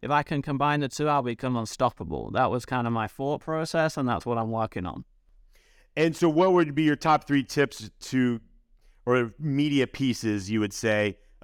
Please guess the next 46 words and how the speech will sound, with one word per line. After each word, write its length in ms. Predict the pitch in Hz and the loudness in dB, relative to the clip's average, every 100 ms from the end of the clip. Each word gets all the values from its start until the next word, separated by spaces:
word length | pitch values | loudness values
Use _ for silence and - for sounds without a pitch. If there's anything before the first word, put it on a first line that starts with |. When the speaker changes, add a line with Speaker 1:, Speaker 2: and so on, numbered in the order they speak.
| 104 | 2
Speaker 1:
Sure. 180 | 131 | 4
Speaker 2:
um, 140 | 104 104 _ - | 2 -2 _ -20
people 280 | - 131 135 | -6 -2 0
need 200 | 127 120 | 0 0
to 80 | 104 | -2
do 260 | 98 110 95 | 2 2 2
or 160 | 92 | -2
to 160 | 87 92 | -4 -4
get 140 | 104 | 0
out 220 | 95 90 | 2 0
there? 220 | 85 78 - _ _ | -2 -6 -8 _ _
Speaker 1:
Yeah, 180 | 170 160 | -2 0
yeah. 240 | 151 87 | 0 -2
So 400 | - 175 170 165 | -4 0 2 2
it's 180 | 139 156 | 0 -4
sim-, 280 | - 190 - | -4 -4 0
it's 180 | 156 | -2
super 300 | - 190 185 | 0 -2 0
simple, 420 | 165 165 147 123 120 | -2 -2 -2 -2 0
right? 320 | 135 151 139 | 2 2 0
It's 160 | 120 | -4
like, 260 | 143 127 120 | -2 -2 -2
you, 140 | 135 | -4
yeah, 300 | 104 73 76 90 | -2 -4 -4 -6
there's 200 | 147 135 | -6 -4
a 60 | |
lot 240 | 139 160 147 | 0 2 2
going 260 | 156 147 | -2 0
on 180 | 143 151 | 0 0
in 80 | 151 | 0
my 180 | 135 123 | -2 -2
world 400 | 123 127 147 147 | 0 2 2 0
if 100 | - | -4
you 120 | 123 | -2
look 240 | 131 - | -4 -4
at 60 | 160 | -4
me, 140 | 170 | -4
but 140 | 156 143 | -2 -2
it 140 | 117 | -2
boils 260 | 139 143 135 | -4 -4 -4
down 280 | 147 135 | -2 -2
to 120 | 127 127 | -2 -6
a 40 | |
few 220 | - 139 | -4 -4
simple 380 | 135 139 127 120 | -2 -2 -2 -4
things. 360 | - 123 - | -4 -6 -6